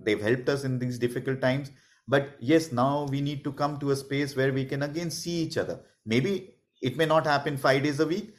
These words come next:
but we need to find ways that people are at least coming maybe some more days a week, so that, and they, and that's where the organization culture remains. We talk a lot about culture. How much culture can you keep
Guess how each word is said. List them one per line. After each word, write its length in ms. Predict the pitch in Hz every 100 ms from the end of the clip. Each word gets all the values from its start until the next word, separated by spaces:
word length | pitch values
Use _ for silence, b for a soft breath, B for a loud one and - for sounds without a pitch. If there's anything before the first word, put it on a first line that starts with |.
| b b b
but 300 | 131 185 - -
we 140 | 147
need 180 | 165 165
to 80 | 175
find 380 | - 151 156
ways 240 | 143 156 147
that 160 | 147
people 260 | 139 139 147
are 100 | 143
at 200 | 147 143
least 160 | 170 -
coming 400 | 139 139 139 - _
maybe 260 | 123 139 156
some 300 | 151 156 160
more 160 | 185
days 260 | 175 143 123
a 60 | 117
week, 320 | 123 131 b b b
so 180 | - 147
that, 360 | 143 143 139 - -
and 180 | 135
they, 260 | 139 135 123
and 200 | 131 135
that's 240 | 143 143 -
where 120 | 143
the 120 | 135
organization 680 | 123 127 135 131 135 143 139
culture 360 | 131 131 - 135
remains. 300 | 135 123 107
We 80 |
talk 220 | 113 170 -
a 40 |
lot 220 | 151 147
about 280 | 131 120 117
culture. 420 | 127 165 - 90
How 120 | 131 175
much 200 | 190 -
culture 300 | 135 131 135
can 220 | 127 120
you 100 | 123
keep 340 | 123 139 -